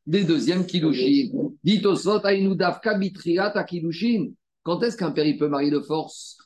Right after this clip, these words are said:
C'est quand on est au début. Aval et Chadin Kachash Gedavi Arkar Nitratsa, Ve Atarot Selomar Mekshet Vitam Nusrutu, Amrinan, Kevan Devito, Mea Keven, Dechovugo, Bebe Mitretse, Ima de Adem Akva. Donc si maintenant elle s'oppose, il ne peut plus la forcer, mais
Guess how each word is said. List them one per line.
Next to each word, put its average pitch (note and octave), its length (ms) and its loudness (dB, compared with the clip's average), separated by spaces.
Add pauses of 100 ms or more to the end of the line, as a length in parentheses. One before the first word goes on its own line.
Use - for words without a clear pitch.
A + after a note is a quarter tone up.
C'est C#3+ 180 -2
quand C#3+ 140 2
on D#3 100 4
est D3 60 6
au C#3+ 120 6
début. E3 440 2 (240)
Aval C#3+ 340 2
et D#3 100 0
Chadin D3 360 -2
Kachash D3 360 -2
Gedavi C#3 300 0
Arkar C#3 320 -4
Nitratsa, C3 520 -2
Ve C3+ 120 2
Atarot C#3 320 0
Selomar D3+ 340 2
Mekshet C#3+ 340 0
Vitam C#3+ 320 -2
Nusrutu, C#3+ 460 -2
Amrinan, D3+ 380 -2
Kevan D#3+ 240 0
Devito, E3 320 0
Mea D#3+ 160 0
Keven, E3 260 0
Dechovugo, D3+ 560 0
Bebe E3 160 0
Mitretse, D#3+ 480 -2
Ima F#3+ 180 0
de F3 120 0
Adem E3 260 0
Akva. C#3 440 -2 (280)
Donc D#3+ 140 0
si G#3 160 0
maintenant G#3 300 4
elle F3+ 160 2
s'oppose, D3+ 580 -2
il D#3+ 100 2
ne D3+ 80 4
peut B2+ 140 0
plus F#3 120 0
la A#3 100 2
forcer, D#3 360 -2
mais F3 440 2